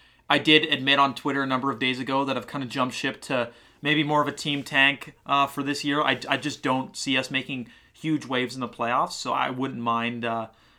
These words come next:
wouldn't mind a better draft pick. So I, I take, take ownership of that take, Tyler. Um, that being said, though, I have been saying that I think if this team makes playoffs, it's gonna be a, a Calgary Flames team that we're gonna, we're gonna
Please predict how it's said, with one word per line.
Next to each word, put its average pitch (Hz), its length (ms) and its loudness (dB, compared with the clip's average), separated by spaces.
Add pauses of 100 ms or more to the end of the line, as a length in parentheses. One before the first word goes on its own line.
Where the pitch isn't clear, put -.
(120)
wouldn't 196 200 0
mind 151 200 6
a 147 40 0
better 147 220 4
draft 143 380 2
pick. 190 240 0
So 135 180 -2
I, 127 180 2
I 123 40 0
take, - 460 -6
take 180 180 0
ownership 151 420 0
of 127 100 -6
that 135 220 0
take, 139 220 -2
Tyler. 139 440 0 (440)
Um, 147 260 6 (100)
that 180 220 6
being 165 180 -2
said, 123 280 -2
though, 120 140 0
I 127 100 6
have 135 180 2
been 131 80 -6
saying 113 340 -6
that 117 240 -4 (340)
I 135 80 0
think - 380 -6
if 135 180 -2
this 147 180 0
team 151 200 -4
makes 127 200 -4
playoffs, 117 400 2
it's - 140 -10
gonna 143 160 -4
be 127 120 -2
a, 127 160 -4
a 135 60 -6
Calgary 123 400 0
Flames 117 320 -6
team 117 180 -6
that 117 120 -4
we're 117 120 -4
gonna, 113 200 -6 (140)
we're 120 100 -6
gonna 117 140 -4